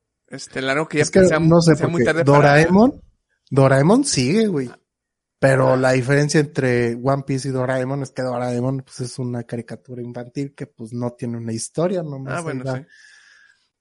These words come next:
Speaker 1: No,
Speaker 2: haciendo
Speaker 1: ah, ah,
Speaker 2: cada,
Speaker 1: bueno.
Speaker 2: cada capítulo es algo diferente
Speaker 1: Algo
Speaker 2: que le
Speaker 1: diferente.
Speaker 2: pasa a Narita. Pero, pues, One Piece, siguen buscando el One Piece, güey, y es como que no
Speaker 1: Narita
Speaker 2: manches,
Speaker 1: es
Speaker 2: ya
Speaker 1: el
Speaker 2: todos
Speaker 1: Chabelo
Speaker 2: sabemos.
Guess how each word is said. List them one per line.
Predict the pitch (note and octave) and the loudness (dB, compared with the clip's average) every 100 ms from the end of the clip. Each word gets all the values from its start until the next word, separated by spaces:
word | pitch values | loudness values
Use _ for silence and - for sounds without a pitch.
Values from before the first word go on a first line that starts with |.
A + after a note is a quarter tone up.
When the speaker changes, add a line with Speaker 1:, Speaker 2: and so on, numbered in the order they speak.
| - | -8
Speaker 1:
No, | F#3+ | -6
Speaker 2:
haciendo | F#3+ F3 C#3 | -2 -2 0
Speaker 1:
ah, | C#3+ | 2
ah, | |
Speaker 2:
cada, | F3 E3+ E3+ E3 | 4 4 6 4
Speaker 1:
bueno. | C3 C#3 | 2 0
Speaker 2:
cada | D#3+ D#3+ E3 D#3 C#3+ C3+ B2+ B2 B2 B2 A#2+ B2+ - | 4 6 6 6 4 4 2 -2 -4 -6 -10 -10 -8
capítulo | C3+ C#3+ D3 C#3 | -6 -4 -4 -6
es | C3 | -4
algo | C3 B2+ | -4 -4
diferente | A#2+ B2 | -4 -4
Speaker 1:
Algo | D3+ D3+ | -4 -4
Speaker 2:
que | |
le | B2 | -4
Speaker 1:
diferente. | C3 | -6
Speaker 2:
pasa | C#3 A#2 B2 | -6 -4 -4
a | |
Narita. | A#2+ A#2 C3+ - D3 - _ _ _ _ _ _ _ _ | -4 -4 -6 -8 -12 -14 _ _ _ _ _ _ _ _
Pero, | - B2 B2+ B2 A#2+ | -6 -2 0 -2 -2
pues, | B2 | -2
One | A#2+ C3+ C#3+ | 2 0 0
Piece, | C#3 C#3 C#3+ | -2 -2 -4
siguen | - C#3 C#3+ C3+ | -6 -2 -2 -2
buscando | B2+ B2 D3 C#3 C3+ | -6 -4 -2 0 -2
el | B2 | -2
One | A#2+ - - - | -4 -10 -14 -6
Piece, | G#3+ A3 | -6 -2
güey, | F#3 E3+ | -4 -4
y | D#3+ | -6
es | D#3+ | -12
como | D3 C3 | -14 -14
que | - | -14
no | C3 D3 | -12 -8
Speaker 1:
Narita | C#3 C#3 C#3+ E3 | -4 -4 -4 -6
Speaker 2:
manches, | |
Speaker 1:
es | D3+ | -4
Speaker 2:
ya | D#3+ | -6
Speaker 1:
el | C#3+ | -2
Speaker 2:
todos | E3+ | -4
Speaker 1:
Chabelo | C#3 C3+ C3+ | -2 -2 0
Speaker 2:
sabemos. | E3+ E3+ D3+ | -2 -4 -6